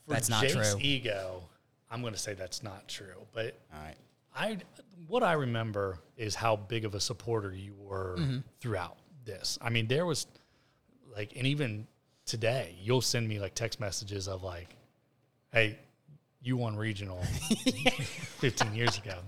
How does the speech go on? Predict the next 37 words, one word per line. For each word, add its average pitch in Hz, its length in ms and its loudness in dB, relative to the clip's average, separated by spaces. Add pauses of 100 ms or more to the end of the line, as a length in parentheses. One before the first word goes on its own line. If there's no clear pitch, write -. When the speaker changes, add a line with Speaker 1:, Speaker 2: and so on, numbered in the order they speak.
Speaker 1:
<laughs> - 180 -18
I'm - 80 -2 (440)
like, 113 100 -10 (340)
"I 113 100 0
just 123 160 -4
thought 104 160 -2
this 107 160 -4
was 107 100 -8
kind 117 160 -4
of 107 60 -6
a 107 40 -6
random 117 300 2
Tuesday, 123 480 4
but 117 220 6
<laughs> 214 540 8
that's, 214 320 0 (520)
that's - 400 4
sweet." 143 360 -2
So, 143 380 4 (160)
Speaker 2:
Like, 220 260 10
Speaker 1:
yeah. 233 140 10
Speaker 2:
wh-, 226 80 0
whenever 226 280 10
I 214 60 10
send 190 240 2
that, 160 100 6
I'm 160 80 2
like, 117 260 -2 (280)
"All 87 80 -2
right, 90 120 2
am 127 120 2
I 285 100 8
kissing 262 460 8
his 190 220 4
ass 131 520 6 (160)
Speaker 1:
<laughs> 190 160 6
Speaker 2:
or 214 560 12